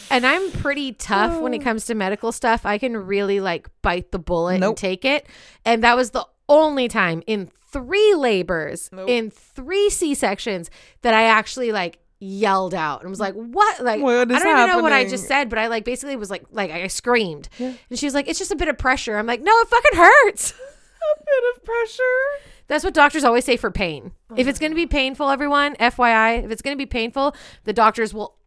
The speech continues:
Speaker 1: always use the word pressure.
Speaker 2: Pressure.
Speaker 1: Maybe if it's gonna be really painful, they'll use the word pinching.
Speaker 2: Mm-hmm.
Speaker 1: But it's always pressure. You're gonna feel a bit of pressure.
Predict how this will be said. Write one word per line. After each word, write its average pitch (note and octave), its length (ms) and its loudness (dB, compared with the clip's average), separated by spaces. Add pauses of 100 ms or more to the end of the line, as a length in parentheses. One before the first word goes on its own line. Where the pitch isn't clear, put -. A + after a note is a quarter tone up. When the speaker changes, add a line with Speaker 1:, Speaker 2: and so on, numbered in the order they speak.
(100)
Speaker 1:
always B3+ 640 6
use G3+ 180 -6
the G#3 100 -6
word D#3+ 300 -4
pressure. C#4+ 800 0
Speaker 2:
Pressure. - 80 -12 (300)
Speaker 1:
Maybe C#4 1040 2
if B3 120 -4
it's A3 120 -6
gonna G#3 140 -10
be E3 120 -8 (260)
really F#4+ 380 0
painful, F4+ 520 -4
they'll B3 160 -2
use A3+ 220 -6
the G#3+ 60 -8
word G3+ 240 -6 (200)
pinching. F#3+ 600 -2
Speaker 2:
Mm-hmm. F3+ 640 -12
Speaker 1:
But A3 100 2
it's F3+ 120 -2
always B3 280 4
pressure. - 360 -2
You're F#3 80 -4
gonna B3+ 140 -4
feel D4 160 -4
a C4 40 -4
bit B3+ 120 -4
of B3 80 -8
pressure. G3 580 -4